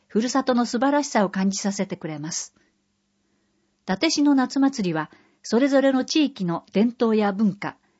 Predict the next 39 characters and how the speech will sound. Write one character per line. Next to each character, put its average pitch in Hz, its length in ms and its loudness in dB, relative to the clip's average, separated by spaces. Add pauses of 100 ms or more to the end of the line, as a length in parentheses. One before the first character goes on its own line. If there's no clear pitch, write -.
(200)
魅 190 100 0
力 277 240 2
を 262 80 2
感 240 220 2
じ 233 100 0
る 226 80 -2
こ 220 140 -2
と 220 80 -2
が 214 140 2
で 202 100 0
き 202 140 -4
る 185 100 0
お 175 40 0
祭 180 340 -4
り - 20 -10
で 170 140 -6
す。 - 220 -12 (1300)
何 247 180 2
ヶ 311 140 0
月 311 240 -2
も 294 120 2
前 285 220 2
か 196 140 0
ら 180 100 0
準 277 220 0
備 214 120 0
や 170 120 -2
練 214 180 2
習 233 240 -4
を 220 100 2
重 208 280 -2
ね 202 100 4
て 196 140 -2
迎 202 300 -2
え 226 40 0
る 220 140 -4
当 202 180 2
日 196 280 -2
は、 160 180 -6